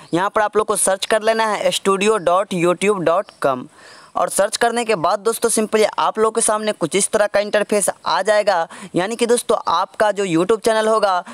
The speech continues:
उसका डैशबोर्ड Chrome ब्राउज़र में ओपन हो जाएगा। और दोस्तों, आप जिस भी चैनल को डिलीट करना चाहते हैं, simply आप लोग को यहाँ पर थोड़ा सा जूम करके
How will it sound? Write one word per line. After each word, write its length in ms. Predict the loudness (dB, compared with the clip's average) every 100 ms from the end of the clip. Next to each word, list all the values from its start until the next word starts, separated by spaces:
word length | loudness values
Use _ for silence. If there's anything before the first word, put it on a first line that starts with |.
| -6
उसका 300 | -2 0 0
डैशबोर्ड 640 | 0 -2 -2 -2 -2 -2 -2
Chrome 320 | 0 0 2
ब्राउज़र 300 | 0 2 0
में 100 | 0
ओपन 460 | 0 0 0 0 0
हो 200 | -2 0
जाएगा। 380 | 0 0 0 -2 -4 -12 -4
और 140 | -2 0
दोस्तों, 300 | -2 0 0
आप 140 | 0
जिस 200 | -2 -2
भी 80 | -2
चैनल 280 | 0 0 0
को 120 | -2
डिलीट 340 | -2 -2 -2
करना 260 | 0 -2 0
चाहते 320 | -2 -2 0
हैं, 260 | 0 0 -4 -10 -10
simply 360 | -4 -2 0 2
आप 220 | 2 2
लोग 180 | 0 2
को 160 | 0
यहाँ 220 | 0 0 0
पर 120 | -2
थोड़ा 200 | 0 0
सा 120 | 0
जूम 240 | 0 -2 0
करके 400 | 0 0 -2